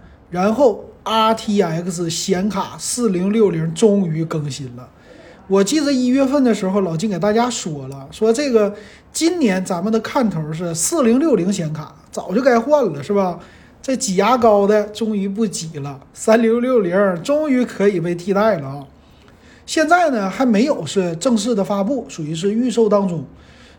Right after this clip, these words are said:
那现在笔记本电脑啊，最便宜的，昨天我看到的是机械革命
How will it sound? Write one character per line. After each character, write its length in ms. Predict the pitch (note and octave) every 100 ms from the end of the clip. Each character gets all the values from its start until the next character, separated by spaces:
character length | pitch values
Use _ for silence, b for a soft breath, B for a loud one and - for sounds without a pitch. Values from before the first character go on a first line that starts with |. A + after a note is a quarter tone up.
| -
那 200 | C#4 C#4
现 180 | C#4+ D4
在 120 | D4
笔 160 | G#3+
记 80 | F#3
本 120 | B3+
电 160 | G#3 A#3+
脑 100 | A3+
啊， 180 | D#3+ D#3+
最 200 | - D4
便 400 | - - D3+ G#3+
宜 80 | B3
的， 160 | E3
昨 160 | D#3 F#3+
天 160 | A3+
我 120 | G#3 D#3+
看 280 | - A3+
到 220 | G3 F#3+ E3+
的 220 | C3+ C3 B B B
是 440 | - - F#3 E3 D#3 C#3+ C3 C3 - -
机 200 | A3+ A3
械 240 | C#4+ B3
革 220 | D#3 D#3
命 260 | G3 C#4